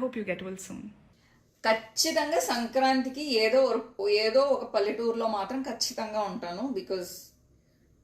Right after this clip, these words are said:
Speaker 2: దేన్ని ఎలా జరుపుకోవాలో అలా జరుపుకోవాలి. Of course, థర్టీ ఫస్ట్కి మనం అందరం పార్టీ చేసుకుంటాం. మొన్న ఎవరో అంటున్నారు, సామాన్లు, మ్, అది ఇది అని.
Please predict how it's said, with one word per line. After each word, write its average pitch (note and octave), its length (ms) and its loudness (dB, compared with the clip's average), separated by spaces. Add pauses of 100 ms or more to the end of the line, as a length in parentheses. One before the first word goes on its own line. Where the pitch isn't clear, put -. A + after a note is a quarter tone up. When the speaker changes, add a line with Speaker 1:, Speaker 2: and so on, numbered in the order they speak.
(360)
Speaker 2:
దేన్ని A#3+ 480 2
ఎలా A#3+ 260 6
జరుపుకోవాలో A3+ 640 0
అలా F#3+ 140 0
జరుపుకోవాలి. E3 640 -6 (420)
Of D#3+ 160 -4
course, C4 220 4
థర్టీ G3+ 260 2
ఫస్ట్కి A3+ 400 -2
మనం A#3+ 220 -2
అందరం G#3 280 0
పార్టీ B3 320 2
చేసుకుంటాం. F#3+ 720 -4 (600)
మొన్న G#3+ 280 0
ఎవరో A3+ 400 4
అంటున్నారు, A#3+ 800 0 (1500)
సామాన్లు, A3+ 1200 -2 (1200)
మ్, F#3+ 380 -14 (240)
అది G3 180 2
ఇది F3 160 -6
అని. E3+ 260 -6